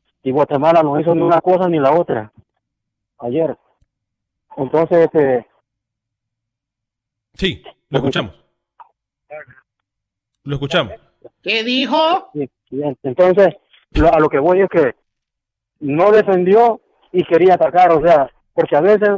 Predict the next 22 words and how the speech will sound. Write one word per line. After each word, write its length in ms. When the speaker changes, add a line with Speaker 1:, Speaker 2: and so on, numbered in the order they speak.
Speaker 1:
yo 140
me 120
pido 220
que 80
los 100
equipos 240
centroamericanos 600
lo 60
que 100
dejan, 340
lo 100
que 100
hacen 200
es 100
dejar 180
un 100
hombre 180
en 80
punta 360
y 100
luego 240
defender. 500